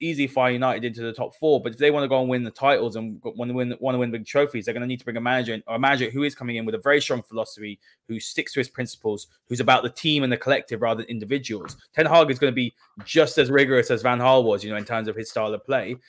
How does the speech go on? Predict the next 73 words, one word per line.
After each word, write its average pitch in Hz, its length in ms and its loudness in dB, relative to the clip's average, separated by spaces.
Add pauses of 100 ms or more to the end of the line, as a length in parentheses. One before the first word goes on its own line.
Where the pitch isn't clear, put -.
(760)
I, 151 200 6
I 147 60 6
do, 147 220 4
I 147 80 8
still 175 320 4
struggle 165 300 4
to - 60 0
see - 120 -6
Ronaldo's 139 440 4
long-term 127 760 0
suitability 127 800 -6 (160)
unless 135 280 -2
he's 127 120 -8
happy 127 280 -4
to 123 60 -14
sit - 140 -8
on 123 60 -6
the 113 60 -4
bench 113 460 -8 (340)
and, 113 360 -2
you 139 80 0
know, 120 140 6
be 123 140 -2
rotated 120 560 2
i-, - 80 -14 (180)
in 117 100 -6
and 110 100 -4
out. 117 220 -2
But 123 160 -2 (400)
there 160 160 8
was 180 160 8
an 165 80 4
article, 165 300 6
wasn't 147 200 2
there, 120 140 4
that, 110 380 0
uh, 120 40 -2
and, 113 240 -4
and 123 160 -4
I'll 127 80 2
let 131 160 2
you 123 60 -4
touch 123 240 -8
on 123 80 -4
it 104 40 -6
as 110 100 -8
well, 123 220 4
that 110 180 2 (680)
between 135 260 -2
now 135 120 6
and 139 100 4
the 135 40 2
end 131 100 -2
of 123 80 -4
the 127 40 -12
season, 120 200 -2
if 110 60 -6
he 127 80 -8
scores 127 300 -2
a 120 40 -4
goal, 117 180 4
he'll 110 120 -2
get 113 160 0
a - 20 -10
hundred 120 220 -6
grand 110 240 -2
per 117 60 -6
goal. 101 300 0
So, - 160 -14
you 107 80 -8
know, 95 140 -10
is 85 240 -10
it - 60 -8